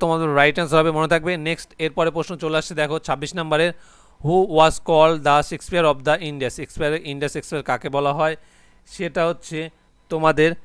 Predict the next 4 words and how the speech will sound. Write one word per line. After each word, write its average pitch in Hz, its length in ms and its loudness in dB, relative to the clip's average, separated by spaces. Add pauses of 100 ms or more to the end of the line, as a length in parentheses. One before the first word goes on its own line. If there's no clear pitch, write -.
(380)
কালিদাসকে, 151 600 4 (140)
ওকে? 175 160 0 (640)
শেক্সপিয়ারের 196 1000 2 (280)
ইন্ডিয়া 160 280 6